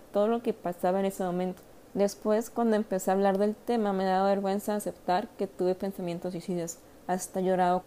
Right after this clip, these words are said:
cuando lo hablaba, o sea, me daba pena, me sentía avergonzada. Ya posteriormente, ya le agradecí a las personas que hablaron conmigo sin que ellos supieran de los pensamientos en su momento. Cuando les agradecí, les mencioné lo que estaba pasando, por lo que yo estaba pasando.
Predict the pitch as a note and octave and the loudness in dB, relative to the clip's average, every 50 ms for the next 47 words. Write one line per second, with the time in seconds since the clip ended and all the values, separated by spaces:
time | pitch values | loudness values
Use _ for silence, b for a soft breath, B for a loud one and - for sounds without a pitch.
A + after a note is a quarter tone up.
0 | - - F#3+ F#3 F#3 F3+ F3 E3+ F3 F3+ F3+ F3 F3 F3+ - F3+ F3 E3+ E3+ E3 | -6 -6 -4 -2 0 0 0 0 0 0 0 -2 -2 -6 -8 -10 -8 -8 -10 -10
1 | - - - - - - - G3 G3+ G3 G3+ F#3+ F#3+ F#3+ G3 G#3 - - - - | -12 -14 -18 -20 -18 -8 -2 0 0 2 4 4 6 6 4 4 2 -2 0 2
2 | G#3 G#3 G3+ G3 F#3+ F#3+ F#3+ - G3 F#3+ F#3 - G3+ F#3+ F#3 F#3 F#3 G3+ A3 G#3+ | 2 2 2 2 0 -2 -2 -2 -4 -4 0 2 4 4 4 4 4 2 0 0
3 | G3+ G#3 - - E3+ E3+ D#3+ D#3+ F3+ - - B B B B B B B B B | -2 -4 -4 -2 -2 0 0 -2 -6 -12 -18 B B B B B B B B B
4 | A3 A#3 - B3+ D4+ - D#4+ C#4+ A#3 A#3+ A#3+ B3 B3 B3+ B3+ B3+ - G#3+ G3+ G3+ | 2 4 8 6 6 8 6 4 4 4 2 4 4 4 4 2 2 2 2 0
5 | A3+ - - - - - G3 F#3+ G#3 G3 G3+ G#3 A3 A#3+ C4+ C4+ B3 A3 G#3 - | 0 -4 -14 -12 -4 0 4 6 6 6 8 6 6 6 6 6 4 4 2 4
6 | A#3 A3 A3+ B3 C4 C4 - - G#3+ G#3 - - G#3 G3 F#3+ G3+ G#3 - - G3+ | 4 4 4 4 2 0 0 0 -2 -2 -2 -2 -2 0 0 0 -2 -2 0 2
7 | G3 F#3+ G3 G3+ G3+ - F#3+ F3+ F3 F3+ F3+ F3 F#3 G3+ G#3+ - G3 F#3 F3+ - | 4 6 4 4 2 0 -2 0 0 0 2 2 0 0 -2 -2 -2 -2 -2 -2
8 | - G3 E3 F3+ F3+ - G3+ - - F3+ F3 F3+ F#3 F#3 F#3 - F3 F3 - F3+ | -2 0 0 0 0 0 -2 -2 0 0 2 2 2 2 0 0 -4 -8 -6 -4
9 | F3 F3+ E3+ - F3+ - F3+ F#3 - F3 E3+ E3+ G3+ A3+ A#3 A3+ - - B B | -4 -4 -4 -4 -6 -6 -6 -10 -6 -6 -2 0 2 2 0 0 -4 -14 B B
10 | B B B B - A3 G#3 G#3+ G#3+ G#3 G#3 G3+ G#3 A#3 G#3+ G3+ G3+ F#3+ F#3+ F#3+ | B B B B 2 4 4 6 6 6 6 6 6 4 2 2 4 4 2 2
11 | F#3+ - - G3 G3 G3+ G3 F#3+ A3 A3+ A#3 A3+ A3+ A3+ - G3 F3+ E3+ E3+ E3 | 0 -2 -2 0 0 2 2 2 0 2 2 2 2 2 0 -2 -2 -2 -4 -4
12 | F3+ F#3 - - G3+ - F#3 F#3 F#3+ F#3 - F3+ - - G3 G3+ G#3+ A3 A3 A3+ | -4 -4 -4 -4 -4 0 2 2 2 2 -2 -6 -2 2 2 2 4 4 2 2
13 | A3 G#3+ G#3+ - - G3+ G3 F#3+ F#3 - G3 F#3 F#3 - - F#3 F#3 F#3+ - F3+ | 0 -2 -4 -8 -4 0 0 0 0 2 0 0 0 2 2 2 2 2 0 -2
14 | - G3+ G#3 A3 A3 A3+ A#3 C#4 D#4+ | 0 2 2 2 4 2 2 0 -4